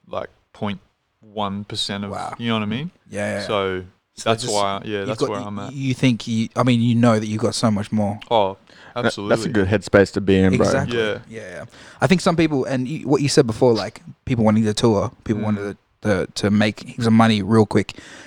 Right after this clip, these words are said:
Speaker 2: It's like, it, there's still a, the process, you know? Like,
Speaker 1: Mm-hmm.
Speaker 2: you need to take the baby steps to,
Speaker 1: Yeah.
Speaker 2: to realize, 'cause, like, y-, you know, we've seen it so many times that, like,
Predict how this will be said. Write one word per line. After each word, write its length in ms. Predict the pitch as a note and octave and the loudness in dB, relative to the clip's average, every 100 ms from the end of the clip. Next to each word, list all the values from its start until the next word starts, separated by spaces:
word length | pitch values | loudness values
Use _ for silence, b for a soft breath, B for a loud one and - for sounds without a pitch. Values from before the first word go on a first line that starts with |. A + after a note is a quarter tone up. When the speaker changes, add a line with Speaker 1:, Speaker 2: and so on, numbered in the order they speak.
| - | -4
Speaker 2:
It's 220 | B2 - | -2 4
like, 300 | A#2+ A#2+ - - | 4 4 0 -4
it, 180 | A2 - | -2 -2
there's 140 | B2 | 0
still 180 | - A#2+ | 2 2
a, 40 | - A2 | 0 -2
the 100 | G#2+ | 2
process, 560 | B2 A#2 A2 - - | 2 2 0 -4 -6
you 100 | G2 | -6
know? 180 | G2 B2 D3+ | -4 -4 -4
Like, 220 | A2 G2+ | -4 -4
Speaker 1:
Mm-hmm. 100 | C#3 - _ _ | -8 -12 _ _
Speaker 2:
you 120 | A2 | -2
need 200 | A2 B2+ | 0 0
to 60 | B2+ | 0
take 200 | - G2+ | -6 -6
the 80 | F#2+ | -6
baby 260 | G2+ G2+ | -6 -4
steps 380 | - E2+ - - | -4 -4 -4 -6
to, 180 | - G#2+ | -6 -6
Speaker 1:
Yeah. 420 | F2+ A2 G#2 G#2+ - | -6 -4 -4 -6 -6
Speaker 2:
to 100 | - | 4
realize, 300 | C3 A#2 G2 | 6 6 4
'cause, 160 | - A#2 | 0 2
like, 240 | B2 - _ - | 2 2 _ -20
y-, 220 | - - - | -20 -20 -10
you 120 | A#2 | -2
know, 80 | D3+ | 2
we've 160 | E3+ - | 2 2
seen 180 | D#3+ C#3 | 0 0
it 60 | |
so 120 | - | 2
many 120 | A#2 A2 | 2 2
times 260 | A#2 A2 | 2 2
that, 120 | G#2+ | 0
like, 260 | G2 G#2+ | -2 -6